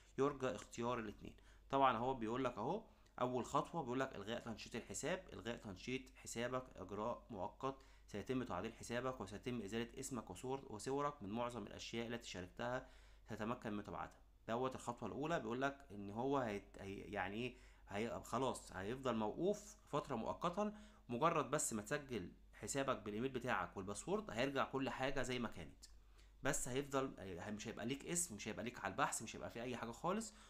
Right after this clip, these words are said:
ولا حتى صورتك، يعني هتشال من، يعني هتتشال نه-، مش نهائي، مؤقتًا بس، بس محدش هيشوفك نهائي.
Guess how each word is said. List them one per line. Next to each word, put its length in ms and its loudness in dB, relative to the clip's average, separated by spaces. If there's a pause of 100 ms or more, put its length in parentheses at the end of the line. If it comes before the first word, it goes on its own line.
(160)
ولا 160 2
حتى 240 -2
صورتك، 360 -2
يعني 240 8
هتشال 240 4
من، 320 6
يعني 220 12 (300)
هتتشال 500 4
نه-، 140 4
مش 220 4
نهائي، 340 6 (160)
مؤقتًا 480 4
بس، 360 -6 (100)
بس 180 6
محدش 380 2
هيشوفك 400 0
نهائي. 240 -6